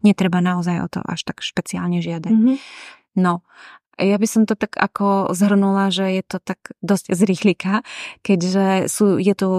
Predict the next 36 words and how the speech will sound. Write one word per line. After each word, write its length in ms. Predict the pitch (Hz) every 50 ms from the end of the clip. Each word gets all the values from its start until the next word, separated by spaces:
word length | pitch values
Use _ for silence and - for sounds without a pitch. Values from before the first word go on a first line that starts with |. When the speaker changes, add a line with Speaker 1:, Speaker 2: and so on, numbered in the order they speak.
| 185 170 165
Speaker 1:
veľmi 480 | 175 175 170 175 208 220 220 208 202
veľké 240 | 190 196 190 - -
množstvo 400 | 185 185 190 180 - - 185 185
rôznych 360 | 196 196 208 196 202 196 190
kombinácií, 680 | - - 196 185 180 190 180 185 180 180 - - 202 202
rôznych 460 | 190 180 185 196 180 190 190 180 -
teda 260 | - 190 175 190 185
tých, 380 | - - 190 180 175 170 - -
e, 180 | 170 175 175
typov 400 | - - 202 - - 208 208 208
úrokov 560 | 202 - 196 196 196 - - - 208 214 220 - - - - - - -
a 80 | 190 185
rôznych 400 | 185 190 208 202 214 202 190 -
prepočtov, 560 | 196 196 - - 190 - - - 202 196 -
kedy 240 | - 196 175 185 170
daňovník 400 | 196 190 190 190 190 190 185 180
by 80 | 165 175
si 140 | - -
asi 240 | - 196 185 - -
najskôr 400 | 190 190 190 190 - - - 185
mal 480 | 190 185 185 185 180 180 175 170 160 156
skúsiť, 540 | - - - - 202 196 196 - - 175 -
že 240 | 175 170 175 165 - _ _
vyhovuje 460 | - 196 202 190 196 185 196 190 185
mi 160 | 185 180 -
to, 80 | - 180
alebo 240 | - 175 180 175 185
respektíve 400 | 190 - - - - - 175 185
je 120 | 190 196
to 100 | - 196
lepšie 240 | 190 190 - - -
pre 160 | - - 185
mňa 160 | 175 175 170 -
takto, 320 | - 196 190 - - 202
alebo, 480 | - - 180 180 180 175 175 180 175 - - - - - - -
alebo 400 | - - 180 180 165 156 160 160